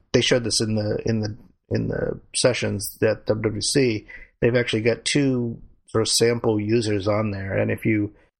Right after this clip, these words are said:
send a, a message from one of them, it shows up in the other one, so you can kind of flip back and forth and see how things are working. So, so that actually, you know, maybe even work better for development than,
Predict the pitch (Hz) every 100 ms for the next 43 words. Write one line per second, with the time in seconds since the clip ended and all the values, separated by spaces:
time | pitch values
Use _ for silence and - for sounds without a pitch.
0 | - - 135 131 127 113 110 - - 117
1 | 113 - 107 107 107 120 113 104 98 -
2 | 110 101 107 - 101 98 107 101 95 -
3 | 107 107 107 104 - - 113 101 92 -
4 | 110 98 101 - 101 104 104 110 104 104
5 | 98 95 101 - 107 - 113 - - -
6 | - - _ - 123 120 131 147 - 120
7 | 117 - 107 110 117 113 123 135 147 131
8 | 120 120 - 120 123 120 120 101 113 120
9 | 110 104 104 107 107